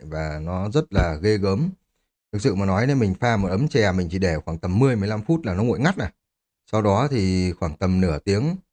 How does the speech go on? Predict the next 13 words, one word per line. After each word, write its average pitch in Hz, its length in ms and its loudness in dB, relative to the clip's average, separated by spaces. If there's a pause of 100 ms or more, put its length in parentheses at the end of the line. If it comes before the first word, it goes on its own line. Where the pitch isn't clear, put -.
là 92 300 2
bắt 107 160 0
đầu 92 220 2
là 85 80 -2
uống 101 300 2
như 143 100 4
uống 120 280 2
nước 185 200 0
mà 87 420 -2
cho 110 100 0
đá 104 260 2
vào 123 140 -2
ấy. 90 100 -6